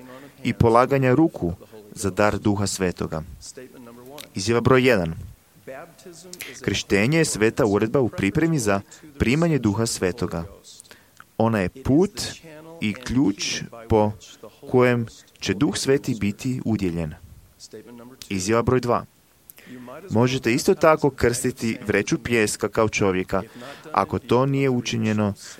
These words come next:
s pogledom uprtim u otpust grijeha i primanje Duha Svetoga. Krštenje vodom je pola krštenja i ne vrijedi ništa bez druge polovice,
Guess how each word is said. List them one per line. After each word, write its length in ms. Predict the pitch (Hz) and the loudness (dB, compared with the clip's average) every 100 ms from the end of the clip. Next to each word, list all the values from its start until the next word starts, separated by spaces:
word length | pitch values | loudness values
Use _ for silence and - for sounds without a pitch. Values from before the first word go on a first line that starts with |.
| 127 | -12
s 120 | - | -10
pogledom 560 | - 117 135 160 151 123 | 2 4 4 2 2 0
uprtim 540 | 135 165 - 151 139 135 - | 0 -2 0 -2 -4 -8 -8
u 140 | 101 - | -4 0
otpust 400 | 117 - 151 139 | 0 0 -4 -2
grijeha 500 | 120 107 101 104 104 - _ _ _ - - - - | 0 2 2 0 -2 -6 _ _ _ -20 -20 -12 -4
i 120 | 123 | 0
primanje 440 | - 127 131 127 | 2 2 2 2
Duha 240 | 110 101 104 | 2 0 -2
Svetoga. 500 | - 78 - - - 127 127 - 127 - | -2 -4 -4 -6 -8 -12 -16 -16 -16 -12
Krštenje 520 | - - - 117 143 | -8 -4 0 2 4
vodom 400 | 127 131 131 123 - 113 - - | 4 4 4 2 -2 -12 -20 -6
je 120 | 110 | -4
pola 340 | 104 156 160 143 | 0 4 6 4
krštenja 540 | 107 98 - 92 90 | 2 -2 0 0 0
i 100 | 87 | 0
ne 100 | 101 | 0
vrijedi 360 | 98 107 127 127 | 2 2 2 2
ništa 320 | 156 190 147 | 0 0 0
bez 180 | 110 98 | 0 0
druge 240 | 104 101 | 0 0
polovice, 640 | - 92 90 87 - 92 | 0 0 2 -2 -4 -8